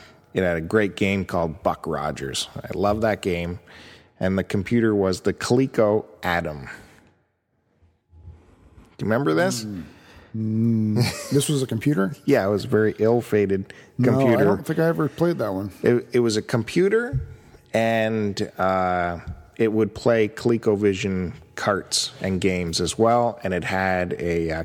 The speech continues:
Speaker 1: cassette drive right on the front, but it was a super high-speed one, not like what we knew from the Vic twenty. And, um, it had a printer. It had a, what did they call it? A letter quality printer,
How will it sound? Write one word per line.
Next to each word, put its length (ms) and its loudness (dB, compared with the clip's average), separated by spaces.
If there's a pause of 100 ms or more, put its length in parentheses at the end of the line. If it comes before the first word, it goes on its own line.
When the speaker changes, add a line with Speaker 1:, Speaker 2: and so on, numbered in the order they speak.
Speaker 1:
cassette 560 -2
drive 540 0
right 200 0
on 160 -4
the 60 -8
front, 340 -2
but 100 -2
it 60 0
was 160 -2
a 80 -2
super 440 -2
high-speed 600 -4
one, 360 -6
not 260 -2
like 180 -2 (140)
what 260 -4
we 140 -4
knew 240 -2
from 180 -6
the 60 -4
Vic 200 -2
twenty. 380 -2 (1300)
And, 720 2
um, 600 0 (360)
it 100 -2
had 220 -2
a 60 -4
printer. 800 0 (160)
It 140 0
had 220 0
a, 320 0 (680)
what 160 2
did 120 -6
they 100 0
call 340 0
it? 100 -4
A 100 -2
letter 680 2 (120)
quality 760 -2
printer, 640 -6